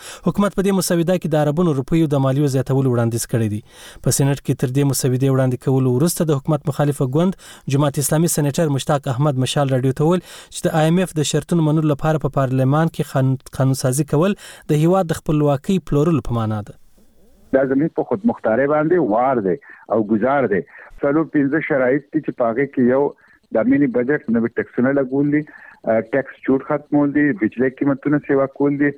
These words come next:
Speaker 2: پټرولو قیمتونه سیوا کول دي، اټانومي خودمختاري ورکول دي. نو دې سره به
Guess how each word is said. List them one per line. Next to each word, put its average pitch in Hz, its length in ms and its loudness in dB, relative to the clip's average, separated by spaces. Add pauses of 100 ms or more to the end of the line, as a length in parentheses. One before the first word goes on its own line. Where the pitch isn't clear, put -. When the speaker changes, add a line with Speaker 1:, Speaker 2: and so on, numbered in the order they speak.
Speaker 2:
پټرولو 127 480 0
قیمتونه 139 480 0
سیوا 131 320 2
کول 143 240 0
دي، 143 80 -4 (320)
اټانومي 147 480 2 (260)
خودمختاري 120 640 0
ورکول 135 460 0
دي. 143 100 -2
نو 240 300 -2
دې 170 180 0
سره 160 220 -2
به 156 100 0